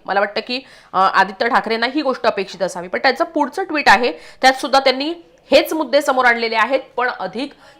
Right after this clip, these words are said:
सविस्तर पद्धतीनं जे प्रश्न त्यांनी विचारले होते त्याच प्रश्नांच्या अनुषंगानं त्यांनी त्यांचं सविस्तर उत्तर म्हटलंय. "The drone surveillance of our house today is an, अ, shameful incident, yet doesn't shock us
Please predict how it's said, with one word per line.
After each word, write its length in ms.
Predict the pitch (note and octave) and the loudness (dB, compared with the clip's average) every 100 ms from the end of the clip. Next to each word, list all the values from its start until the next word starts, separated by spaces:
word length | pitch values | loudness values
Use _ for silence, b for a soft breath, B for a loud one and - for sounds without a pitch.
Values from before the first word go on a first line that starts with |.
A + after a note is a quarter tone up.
| - | 0
सविस्तर 380 | B3+ C4 - A#3+ | 0 2 0 0
पद्धतीनं 680 | A#3 F#3+ G#3+ A#3 A3 G3 F#3 | 0 -2 -6 -6 -8 -8 -8
जे 60 | |
प्रश्न 320 | A3 A#3 - D4+ | -4 -4 -4 -4
त्यांनी 200 | C#4 C4+ | -4 -6
विचारले 340 | B3+ B3+ B3 | -4 -4 -2
होते 300 | A#3+ A#3 C4 | -4 0 0
त्याच 320 | C4 B3+ D4 | 2 2 0
प्रश्नांच्या 480 | - B3 A3+ A3+ A#3+ | -4 -10 -8 -6 -6
अनुषंगानं 420 | A3 A3 A3 A3 | -6 -8 -8 -6
त्यांनी 180 | B3 A3 | -6 -6
त्यांचं 240 | A3 G#3 | -8 -10
सविस्तर 420 | A3 G#3+ G3 G3+ G3 | -8 -8 -8 -8 -8
उत्तर 280 | F#3+ G#3 | -6 -4
म्हटलंय. 320 | G3+ F3+ F#3+ A3 B B B B3+ | -4 -4 -2 -2 B B B 0
"The 120 | A3 | 2
drone 240 | C#4+ E4+ | 4 2
surveillance 800 | F4 D4 B3+ B3+ B3+ C4+ - G3+ | 4 2 4 2 2 -2 -2 2
of 40 | A3 - F#3+ | 2 2 6
our 180 | G#3 A3 G#3 | 6 6 2
house 340 | G3+ A#3+ - | 2 -4 -6
today 200 | G#3 A3 - G#3+ | 0 0 0 -4
is 80 | A3 | 0
an, 140 | G#3 G#3 - _ b b | 0 0 -8 _ b b
अ, 160 | G3 G#3 | 4 4
shameful 500 | G3+ A3 G#3 C4 C4 G#3+ | 4 4 2 0 -2 -2
incident, 580 | - G#3 A#3 D#4+ F3 | -4 -4 -4 -4 -2
yet 340 | A3 A3 E3+ F#3 | -2 -2 -2 0
doesn't 400 | G#3 A#3 - A3+ | 0 -2 -2 2
shock 260 | G3 | 2
us 60 | G3 | 2